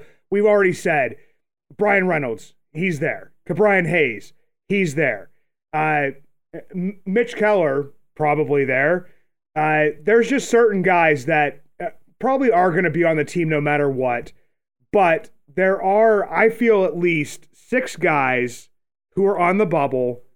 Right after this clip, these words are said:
that are position players. I feel that there are three starters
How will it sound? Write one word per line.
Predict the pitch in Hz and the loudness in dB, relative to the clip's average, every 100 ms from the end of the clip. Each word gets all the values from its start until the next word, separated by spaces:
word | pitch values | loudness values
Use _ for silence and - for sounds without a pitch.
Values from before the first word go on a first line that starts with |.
| _ _ | _ _
that | 160 | -2
are | 175 | -2
position | 180 165 170 - 135 | -2 -2 -2 -4 -10
players. | 110 117 107 113 131 - _ _ _ _ _ _ _ | -8 -8 -8 -8 -10 -16 _ _ _ _ _ _ _
I | 147 156 | -4 -2
feel | 208 196 | 0 0
that | 185 | 0
there | 196 | 0
are | 165 | 0
three | 156 185 190 214 | -2 -2 0 -2
starters | - - 214 262 202 147 135 | -2 0 2 4 2 0 -4